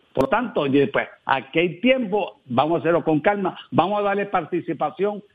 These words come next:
a todos los partidos políticos que se expresen, que expresen sus propuestas, sus inquietudes, sus sugerencias. Y ese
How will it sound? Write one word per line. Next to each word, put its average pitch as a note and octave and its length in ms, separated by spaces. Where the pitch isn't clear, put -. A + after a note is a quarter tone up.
a D3 200
todos F3 140
los F3 100
partidos F3 460
políticos E3 460
que C3 60
se D3 80
expresen, G3 440
que D#3+ 100
expresen F#3+ 600
sus F#3 220
propuestas, G3+ 720
sus E3 180
inquietudes, E3 840
sus D#3+ 160
sugerencias. D3+ 680
Y C3+ 140
ese G3+ 540